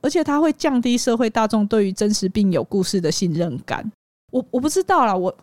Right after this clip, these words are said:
我会想说会不会有一些癌友燃起希望，然后又失望，或者是因为他而传递了错误的医疗或生活照顾的资讯，而误导了真正有生病的人，害他们病情加重。而且那个病情加重不一定是癌症病期的加重，而是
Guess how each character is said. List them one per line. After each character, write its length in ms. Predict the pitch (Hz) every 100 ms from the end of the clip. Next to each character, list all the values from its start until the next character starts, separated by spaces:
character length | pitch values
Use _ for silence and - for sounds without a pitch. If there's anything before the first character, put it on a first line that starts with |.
| -
我 140 | 214
会 100 | 320
想 160 | 247 196
说 140 | 240
会 140 | 262
不 40 | 285
会 120 | 277
有 100 | 202
一 20 |
些 140 | 196 240
癌 220 | - 202
友 300 | 220 214 - -
燃 280 | 208 202
起 220 | 269 226 165
希 280 | - 196
望， 240 | 196 220 120 -
然 120 | 190
后 80 | 190
又 220 | 214 208
失 320 | 185 - 170
望， 240 | 180 202 - _
或 200 | - 339
者 120 | 262
是 120 | 202 -
因 180 | 254 240
为 160 | 254 214
他 200 | 202 214
而 160 | 170
传 320 | - 190 185
递 180 | 196 233
了 140 | 196 190
错 240 | - 214
误 180 | 180 190
的 100 | 175
医 200 | - 202
疗 300 | 202 143 - - -
或 160 | - 226
生 280 | - 208
活 180 | 202 190
照 220 | 180 196
顾 260 | 180 202 170
的 380 | - 120 67 -
资 240 | - 202
讯， 280 | 220 254 180 208 - -
而 120 | 208
误 180 | - 285
导 200 | 240 170
了 120 | 170
真 180 | 175 202
正 160 | 208 214
有 140 | 131
生 240 | - 175 185
病 160 | 185
的 80 | 123
人， 240 | 120 90
害 180 | 185 233
他 140 | 208 214
们 160 | 185
病 140 | 240 214
情 160 | 170
加 200 | 185 196
重。 300 | 202 226 160 - _
而 100 | 370
且 60 | 453
那 80 | 427
个 60 |
病 140 | 392 403
情 140 | 285
加 140 | 262 294
重 120 | 294
不 180 | - 320
一 60 |
定 180 | 214 262
是 100 | 240
癌 180 | - -
症 200 | 160 226
病 160 | 208 190
期 140 | -
的 80 | 131
加 240 | 170 165 160
重， 180 | 196 -
而 100 | 226
是 160 | 330